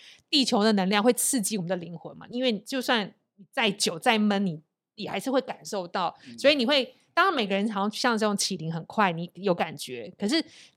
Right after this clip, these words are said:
Speaker 1: 你起灵之后，你还是要找到一个修行的目标跟一个主旨，因为我们最终是，如果假设地球毁灭哈，我们的灵魂要超脱，超脱离开这个地方，
Speaker 2: 对，离开地球。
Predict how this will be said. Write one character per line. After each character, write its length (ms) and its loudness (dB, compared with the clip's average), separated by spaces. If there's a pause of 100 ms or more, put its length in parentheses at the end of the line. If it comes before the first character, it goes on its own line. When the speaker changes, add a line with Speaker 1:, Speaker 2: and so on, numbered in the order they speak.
Speaker 1:
你 200 0
起 300 -4
灵 200 -2
之 80 2
后， 60 4
你 100 0
还 120 -2
是 100 2
要 60 4
找 200 -2
到 140 2
一 60 2
个 200 2
修 240 2
行 160 -4
的 80 -2
目 220 0
标 580 -2
跟 160 2
一 60 0
个 320 4
主 340 -8
旨， 380 -6 (340)
因 80 -2
为 0 -
我 100 6
们 120 0
最 160 4
终 180 2
是， 220 -2
如 80 -2
果 80 6
假 220 -2
设 120 -2
地 160 0
球 160 0
毁 140 -4
灭 160 0
哈， 180 2
我 80 0
们 160 -4
的 60 -6
灵 100 -4
魂 140 -4
要 140 0
超 260 -4
脱， 260 -4 (160)
超 280 -6
脱 200 -8
离 120 -8
开 160 -8
这 100 -10
个 80 -6
地 120 -2
方， 80 2
Speaker 2:
对， 0 -
离 120 0
开 100 4
地 200 2
球。 340 -6